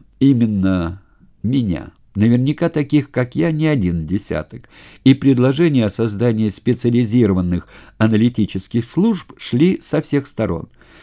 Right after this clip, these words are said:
Только их всё равно за двадцать лет никто не услышал. Так что же изменилось? Министру уши прочистили? Или что? Я, Лёш, в чудеса не верю. Я слишком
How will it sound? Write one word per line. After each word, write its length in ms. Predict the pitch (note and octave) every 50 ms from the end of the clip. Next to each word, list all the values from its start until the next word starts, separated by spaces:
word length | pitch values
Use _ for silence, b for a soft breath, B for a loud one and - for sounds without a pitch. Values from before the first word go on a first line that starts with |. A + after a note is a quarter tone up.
| B B B
Только 300 | B D3+ D#3+ D#3+ - -
их 240 | C#3 - F3 F#3+ -
всё 160 | - - -
равно 300 | D3+ D3 C#3+ C3+ D3+ D3+
за 100 | B2 C3
двадцать 480 | B2 A#2 A2+ B2 B2 B2 - B2 G2+ -
лет 240 | C#3+ D#3+ E3 - -
никто 320 | A2 F#2+ - - - A#2
не 120 | B2 A#2 A2+
услышал. 680 | G2 - - - E2+ E2+ F2 F2 - - E2 E2+ - - _ b b b b b b b b b
Так 160 | b C#3 D3+ -
что 320 | - - - - G3+ A3
же 160 | F#3 F3+ F#3+ - -
изменилось? 1040 | C#3+ C#3+ A#2+ A#2+ A2+ G#2 G#2+ G2+ F#2+ F#2+ G2 G2+ A#2 D#3+ E3 - - - - - - _ _ _ _ _ -
Министру 840 | A#2+ C3 D3+ D3 D#3 F#3+ G3 - - - - C#3+ E3 E3+ - - _ -
уши 380 | G#3 A3 - - - G2+ -
прочистили? 920 | - _ - G#2 A2 G2+ - - - E2+ - - _ - E2 D#2+ D#2+ - - _ _ _ _ _ _ _ -
Или 220 | F3+ F#3+ F3 E3+
что? 400 | D#3+ - - - - F2 E2+ - - _ _ _ _ b b b b b b b b b b b b b b b b b -
Я, 200 | A2 B2 G3 F#3+
Лёш, 440 | F3+ E3+ E3 C#3+ - - - - -
в 20 | -
чудеса 460 | - - C3+ A#2 A2 G#2+ - B2 A2+
не 160 | A2+ G#2 G2
верю. 300 | F#2 G2 G2 F#2+ E2 E2+
Я 160 | F2 F2 G#2+
слишком 580 | A#2 - - F3 E3 - - - D#3+ C#3+ - -